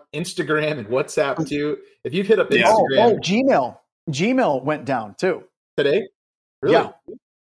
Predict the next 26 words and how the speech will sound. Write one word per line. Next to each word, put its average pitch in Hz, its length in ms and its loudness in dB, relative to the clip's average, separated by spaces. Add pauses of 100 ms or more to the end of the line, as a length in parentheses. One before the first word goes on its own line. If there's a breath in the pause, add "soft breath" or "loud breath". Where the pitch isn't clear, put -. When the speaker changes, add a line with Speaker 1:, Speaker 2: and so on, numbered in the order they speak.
(280)
Speaker 3:
Yeah, 151 380 2
I 156 100 0
don't 180 200 2
know 170 240 2
how 165 280 2
it's 156 140 -6
tied 151 300 -2
into 147 220 -6
this 131 160 -8
entire 135 360 -2
thing, 135 240 -4
Speaker 2:
Yeah, 123 120 0
Speaker 3:
but 120 100 -4 (180)
Speaker 2:
I 147 40 -10
Speaker 3:
Gmail 131 240 -4
was 120 120 -8
down 123 260 -4
for 123 120 -6
a 113 60 -2
while. 117 360 0
I 127 80 -4
think 185 200 -4
it's - 160 -10
back 127 380 0
up 113 280 -2
now. - 260 -14